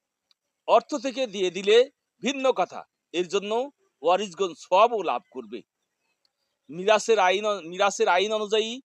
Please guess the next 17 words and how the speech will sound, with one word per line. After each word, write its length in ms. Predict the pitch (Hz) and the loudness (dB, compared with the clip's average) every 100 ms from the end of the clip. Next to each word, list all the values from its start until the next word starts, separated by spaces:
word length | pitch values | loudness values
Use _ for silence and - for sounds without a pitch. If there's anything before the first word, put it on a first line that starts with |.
| _ _ _ - | _ _ _ -12
যেসব 280 | 170 165 214 | -8 -2 0
আপনজন 500 | 170 170 240 220 208 | 0 -2 -4 -4 -4
অংশ 220 | 175 170 180 | -4 -6 -4
পায় 200 | 175 165 | 0 0
না, 140 | 170 196 - _ _ _ _ _ - | 2 0 -2 _ _ _ _ _ -4
তারা 160 | 170 | -2
যদি 240 | 185 202 233 254 _ _ _ _ - _ _ _ _ _ _ _ _ | -2 -4 -6 -10 _ _ _ _ -20 _ _ _ _ _ _ _ _
মিরাজ 280 | 127 175 208 | -6 0 2
বন্টনের 460 | 185 202 185 190 175 | 2 0 0 -6 -8
সময় 260 | 165 175 220 - _ _ - | -4 -2 -2 -8 _ _ -20
মজলিসে 640 | 151 180 151 214 208 247 254 - _ _ _ _ _ _ | -10 -8 -8 -6 -2 0 0 -4 _ _ _ _ _ _
উপস্থিত 420 | 202 214 254 254 - | -12 -10 -10 -10 -4
থাকে, 320 | - - 196 104 _ _ _ _ _ _ 139 | 0 0 0 -12 _ _ _ _ _ _ -10
বিশেষত 400 | 190 240 247 226 247 254 _ _ _ _ _ _ _ _ _ _ | -8 -6 -4 2 2 2 _ _ _ _ _ _ _ _ _ _
তাদের 280 | 180 190 202 | 0 2 0
মধ্যে 300 | 190 185 180 208 | 0 -4 -2 -2
যারা 260 | 180 170 | 2 2